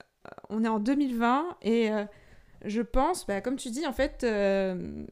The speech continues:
et d'ailleurs, c'est le but de ce podcast, hein, que, euh, il y a encore beaucoup de,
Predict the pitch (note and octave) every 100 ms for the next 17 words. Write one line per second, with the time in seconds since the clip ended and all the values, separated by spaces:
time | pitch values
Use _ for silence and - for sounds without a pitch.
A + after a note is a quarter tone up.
0 | - G3+ G3+ F#3+ A3+ G#3 F#3 F#3+ - F#3
1 | E3+ - E4 - C4+ C#4 - F#3 G3+ G#3
2 | - - - - - - - - - -
3 | - G3+ F#3+ F#3+ F#3+ G#3 G3 A3 - G#3+
4 | E3+ G#3